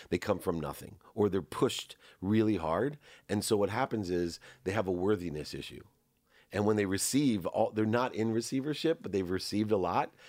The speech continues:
and their vessel's overflowing and full. That's what happened to me. I had too much, and I didn't feel worthy of it.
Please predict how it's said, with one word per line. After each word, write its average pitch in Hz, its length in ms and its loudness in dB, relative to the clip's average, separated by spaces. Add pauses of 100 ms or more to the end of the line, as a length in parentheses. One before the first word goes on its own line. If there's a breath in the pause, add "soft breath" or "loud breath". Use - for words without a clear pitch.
(120 loud breath)
and 107 120 0
their 107 100 4
vessel's 104 500 -2 (100)
overflowing 101 680 0
and 78 100 -8
full. 92 220 -2
That's 101 180 0
what 95 80 0
happened 82 240 -4
to 76 60 -8
me. 78 260 -6 (340 loud breath)
I 120 100 0
had 123 200 2
too 120 140 0
much, 123 280 0
and 98 120 -4
I 113 100 -2
didn't 127 220 0
feel 98 160 2
worthy 98 380 0
of 73 120 -10
it. - 140 -16